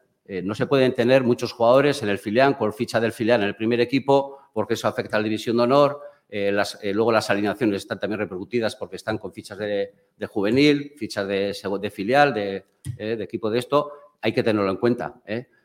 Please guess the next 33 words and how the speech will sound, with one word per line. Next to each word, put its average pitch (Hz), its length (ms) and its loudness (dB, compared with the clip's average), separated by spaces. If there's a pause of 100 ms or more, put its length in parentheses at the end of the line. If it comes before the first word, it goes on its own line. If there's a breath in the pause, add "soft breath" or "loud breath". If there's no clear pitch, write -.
(120)
Tenemos 104 340 -2
una 104 100 2
estructura 101 640 0
que 90 80 -10
tenemos, 98 360 -2
eh, 101 160 -2
al 98 220 -2
malagueño 101 400 2
también 101 240 0
que - 220 -6
tiene 98 180 -4
que 98 60 -10
competir, 131 520 0
que 101 100 -4
tiene 101 160 0
que 104 80 -2
tener 107 140 0
unas 107 200 2
licencias 131 640 2 (280 loud breath)
y 104 120 -2
muchas 113 260 0
veces 120 260 -2
cargar 104 520 2 (360)
a, 95 120 -6
a 104 180 -4
ese, 110 260 -4
a 107 80 -2
ese 110 160 -4
malagueño 110 600 -2
con 95 160 -8
fichas 113 280 -6
del 110 140 -4
primer, 107 380 -2